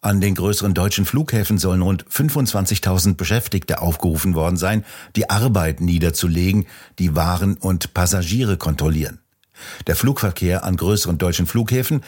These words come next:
wird voraussichtlich erheblich eingeschränkt werden.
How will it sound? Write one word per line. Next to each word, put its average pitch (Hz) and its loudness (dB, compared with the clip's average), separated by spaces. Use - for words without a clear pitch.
wird 104 0
voraussichtlich 92 -2
erheblich 101 0
eingeschränkt 98 0
werden. 67 -4